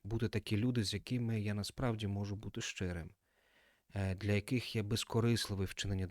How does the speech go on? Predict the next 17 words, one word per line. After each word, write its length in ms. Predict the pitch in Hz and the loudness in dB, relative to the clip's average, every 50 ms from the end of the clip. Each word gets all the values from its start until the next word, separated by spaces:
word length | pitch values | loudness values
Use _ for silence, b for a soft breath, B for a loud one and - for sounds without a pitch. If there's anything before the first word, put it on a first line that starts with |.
| - - | -4 -4
добра, 380 | 104 113 98 95 95 92 101 - _ _ _ _ _ _ _ _ | -2 -2 0 0 -2 -4 -6 -8 _ _ _ _ _ _ _ _
як 120 | - - - | -6 -4 2
Павло. 420 | - 113 101 98 85 85 - - _ _ _ _ _ _ _ _ _ _ _ _ - | 4 4 4 4 2 -4 -6 -8 _ _ _ _ _ _ _ _ _ _ _ _ -6
Важливо 420 | - 110 107 110 147 165 160 156 143 | 0 2 2 4 4 4 4 2 0
теж 300 | - - 127 - - - | 2 2 2 2 2 0
собі 200 | - 113 117 123 | 0 0 0 2
пригадати 1080 | - - - 104 107 110 107 101 120 117 117 - - - 107 104 101 98 95 95 98 - _ _ _ _ - | 8 8 8 8 8 4 2 4 2 2 2 0 0 0 2 2 2 0 0 -4 -6 -12 _ _ _ _ 0
тих 260 | - 127 113 - - | 0 0 0 2 -2
людей, 260 | 113 101 - 110 107 | -2 0 0 0 0
яких 360 | 104 95 - - 92 - - | 0 -2 -4 -8 -8 -6 -4
я 80 | 107 101 | -4 -2
зустрів, 680 | 98 101 101 - - - - 113 113 104 95 - - | -2 -2 -4 -4 -4 -4 0 0 2 2 0 0 -2
які 500 | - 87 92 - - - 113 107 101 98 - b b b b b b b - | -4 -6 -6 -6 -6 -4 -2 -2 -2 -4 -6 b b b b b b b -2
мали 560 | 98 104 110 110 113 107 107 104 98 95 95 - _ _ _ _ | 0 2 4 4 4 4 2 2 0 0 -2 -6 _ _ _ _
цю 260 | - - - 104 95 | -8 -4 0 0 2
рису 340 | 92 101 110 107 - - 104 | 2 2 2 2 0 -2 -2
безкорисливості. 1080 | 92 104 101 - - - 101 104 104 - - - 92 80 - - - - - - - | -2 0 -2 -2 0 0 2 2 2 2 0 -2 -4 -8 -6 -6 -8 -8 -10 -12 -18